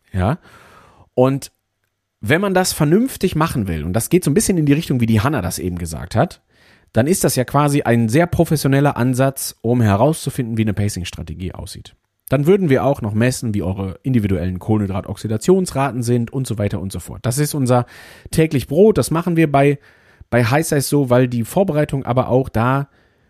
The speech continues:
ins Detail und sehr professionell ist. Ja, also nicht, dass das hier nicht professionell ist, aber ihr wisst, glaub ich, was ich sagen will. Hannah hat eben gesagt, ne, was brauche ich eigentlich wirklich und was ist eigentlich irgendwie auch ein Stück weit zu professionell für das, was ich da eigentlich jetzt gerade machen will.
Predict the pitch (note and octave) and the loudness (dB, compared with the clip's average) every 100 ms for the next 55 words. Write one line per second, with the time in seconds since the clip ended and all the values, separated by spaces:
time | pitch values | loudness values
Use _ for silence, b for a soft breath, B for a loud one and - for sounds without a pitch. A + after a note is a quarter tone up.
0 | _ _ _ _ _ B2+ D3 - A#2+ C3 | _ _ _ _ _ -2 0 0 2 2
1 | E3 D#3+ C#3 C3+ C3 - C#3 B2+ A#2+ B2 | 0 0 0 2 0 -2 -4 -2 0 2
2 | C3 E2 - - _ _ _ _ - F#2+ | 0 -4 -10 -14 _ _ _ _ -2 0
3 | C#3 - B2 B2 F#2 A#2+ D#3 C#3 C3+ C3 | -2 -4 -2 -2 -2 0 0 0 0 0
4 | C#3 C#3+ - C#3 B2 B2+ D#3 D3+ A#2 A#2+ | 0 0 -2 -2 0 2 2 2 2 2
5 | C#3 - B2+ A#2 A2+ G#2 A#2 A2 F#2 A#2 | 0 0 0 0 0 0 0 2 0 2
6 | B2 G2 B2+ A#2 G#2 A#2 A#2 A#2 - B | 0 0 0 2 4 2 2 -2 -2 B
7 | B A#2+ G2+ G2 D3 C#3 A#2 A2 G#2+ E3 | B -4 -2 0 2 2 0 0 4 2
8 | F#3 G3 G3 - b b b A#2+ A#2 D3+ | 4 2 0 -4 b b b -2 0 0
9 | D#3+ - C#3+ D3 G#2 C3 C#3+ G2+ B2+ B2 | -2 0 2 2 2 2 2 0 -2 -2
10 | E3 D#3+ A#2 - G3 F3+ C3+ B2+ A#2 A2 | -2 0 -4 -2 -4 -2 -2 -2 0 2
11 | D3 - G#2+ B2+ - A#2+ B2 C#3 A#2 C3 | 2 -2 -2 -2 0 -2 -2 -6 -2 -2
12 | A2+ - G#2 G2 G2+ F2 - A#2 | -4 -6 -4 -2 -4 -8 -12 -20